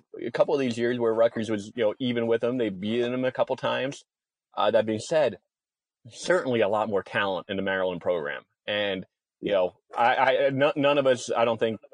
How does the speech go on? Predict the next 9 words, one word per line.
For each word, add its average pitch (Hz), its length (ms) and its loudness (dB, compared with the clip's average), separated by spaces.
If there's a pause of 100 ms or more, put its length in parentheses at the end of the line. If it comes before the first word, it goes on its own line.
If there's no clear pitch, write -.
(160)
think 113 200 0
that, 107 260 2
that 104 240 0
D 110 140 -2
J 107 140 0
Durkin's 104 360 -2
gonna 95 160 -2
survive 113 420 2
this. 120 380 -2